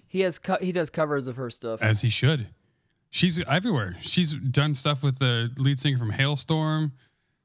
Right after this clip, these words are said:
Speaker 2: Ellie Goulding. Uh, what's, uh, the Bring Me to Life girl? Was, um, Amy something.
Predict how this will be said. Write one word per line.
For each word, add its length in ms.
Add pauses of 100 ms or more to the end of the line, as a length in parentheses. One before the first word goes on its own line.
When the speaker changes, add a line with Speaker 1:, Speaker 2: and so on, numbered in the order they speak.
(380)
Speaker 2:
Ellie 200
Goulding. 680 (1700)
Uh, 160
what's, 260
uh, 420 (260)
the 200
Bring 280
Me 140
to 120
Life 280
girl? 300
Was, 180
um, 480 (920)
Amy 460 (460)
something. 420